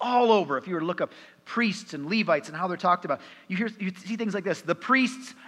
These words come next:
and the Levites did things together." The priests and the Levites. The priests would do the priestly duties. The Levites would minister in other ways. Furthermore,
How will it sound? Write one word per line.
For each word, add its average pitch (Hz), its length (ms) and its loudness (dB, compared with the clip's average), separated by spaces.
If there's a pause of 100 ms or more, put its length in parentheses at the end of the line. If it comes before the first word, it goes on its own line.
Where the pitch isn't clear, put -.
(120)
and 277 280 8
the 233 100 2
Levites 165 580 2
did 160 180 -12
things 139 220 -12
together." 135 360 -16 (520)
The 143 80 -14
priests - 500 -2
and 247 300 2
the 226 40 4
Levites. 208 460 -6
The 131 100 -16
priests 214 360 -2
would 240 100 -6
do 247 80 -4
the 240 80 -8
priestly 233 380 -8
duties. 208 320 -10 (160)
The 135 100 -12
Levites 214 400 2
would 190 80 -8
minister 185 580 -8 (240)
in 151 120 -12
other 170 180 -8
ways. 135 480 -16 (960)
Furthermore, 151 720 -4